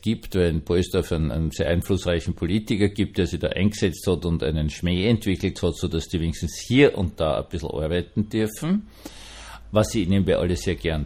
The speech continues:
tun. Und, äh, nach dem einen Jahr sagt man, „Ha, wir sind draufgekommen, sie sind gar nicht vom Himmel gefallen, sie müssen ja von woanders kommen sein. Wir gehen davon aus, dass sie auch in Kroatien waren und hauen sie deswegen jetzt aus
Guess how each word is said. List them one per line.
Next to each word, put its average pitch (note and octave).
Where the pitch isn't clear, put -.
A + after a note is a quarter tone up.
tun. D#3
Und, A#2
äh, G#2
nach G2+
dem G#2+
einen G2+
Jahr F#2+
sagt -
man, A2
„Ha, C3+
wir C#3+
sind A2+
draufgekommen, G#2+
sie G#2
sind G#2
gar G#2+
nicht G#2+
vom G2
Himmel A#2
gefallen, G#2
sie -
müssen G2+
ja F#2+
von F#2+
woanders F#2+
kommen G2
sein. F2+
Wir F2+
gehen F2+
davon F#2+
aus, E2+
dass E2+
sie E2+
auch D#2+
in F2
Kroatien G#2
waren F2+
und E2+
hauen D#2+
sie D#2
deswegen E2
jetzt F2
aus E2